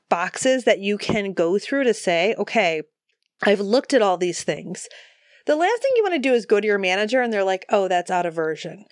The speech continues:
right? You want to know that you've checked the dates, the versions, the compatibility,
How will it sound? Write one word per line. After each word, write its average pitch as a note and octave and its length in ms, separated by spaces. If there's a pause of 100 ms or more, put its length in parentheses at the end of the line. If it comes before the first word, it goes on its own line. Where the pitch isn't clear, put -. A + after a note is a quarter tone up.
(300)
right? A3 200
You C4 160
want D#4+ 200
to C#4+ 40
know A3+ 320
that G3 120
you've G3 200
checked - 400
the F3+ 80
dates, G3 460
the F#3+ 100
versions, F3+ 560
the F3+ 80
compatibility, E3+ 920